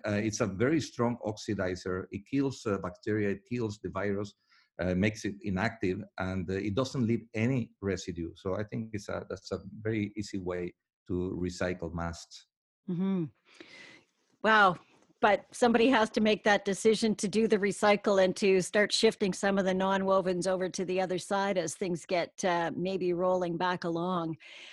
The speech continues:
Speaker 2: After a long shutdown, Carlos, how hard is it to get a manufacturing plant up and running again?
Speaker 1: Well, uh, it's going to be, um, a little bit of a problem. It's not, not a huge challenge, but,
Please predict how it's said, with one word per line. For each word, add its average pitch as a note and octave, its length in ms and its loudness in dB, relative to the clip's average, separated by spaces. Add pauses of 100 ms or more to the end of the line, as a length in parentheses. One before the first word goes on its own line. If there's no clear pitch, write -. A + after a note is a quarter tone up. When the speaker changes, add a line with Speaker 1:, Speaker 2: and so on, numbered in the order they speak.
(120)
Speaker 2:
After C5 240 6
a D#4 80 8
long B3+ 180 8
shutdown, F#3 760 2 (440)
Carlos, G3 560 4 (100)
how D#4+ 280 6
hard D#4+ 280 8
is D#4+ 160 2
it - 160 2
to B3 100 -4
get A3 360 4 (120)
a G#3 120 2
manufacturing G#3 720 -2
plant G#3 280 -2
up G#3+ 140 -2
and G#3 140 -4
running G#3 300 0
again? D#3 340 -6 (1300)
Speaker 1:
Well, F#3 500 2
uh, D#3 320 6 (100)
it's D3 120 0
going G#3 160 4
to G3 80 -2
be, D#3+ 400 8
um, A2 800 4
a A2+ 80 0
little D3 180 2
bit C#3 220 0
of A#2 120 -4
a G#2+ 60 -2
problem. A2 400 0
It's G2 140 -4
not, D#3+ 320 -2
not G#3 260 -2
a - 40 -10
huge C#3 460 -2
challenge, G2+ 400 0
but, G2 220 -4